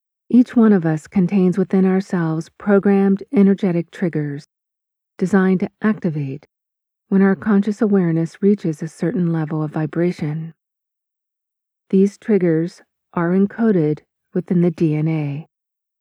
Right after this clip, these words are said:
and are designed to activate knowledge, memories,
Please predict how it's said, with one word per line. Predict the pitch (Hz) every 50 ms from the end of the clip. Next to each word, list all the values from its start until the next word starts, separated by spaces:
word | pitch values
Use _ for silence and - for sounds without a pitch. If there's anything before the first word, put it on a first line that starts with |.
| _ _ _ _
and | - 180 175
are | 170 170
designed | 151 175 165 - - 175 165 170 180 185 190
to | - 202 - _ _
activate | - 190 - - 190 165 180 165 156 156 156 151 - _ _ _ _ _ _ _ _
knowledge, | 175 170 160 160 160 165 170 190 208 202 - - - _ _ _ _ _ _ _ _ _ _ _ _ _ _ _
memories, | 180 180 190 180 170 165 165 160 160 165 175 - - -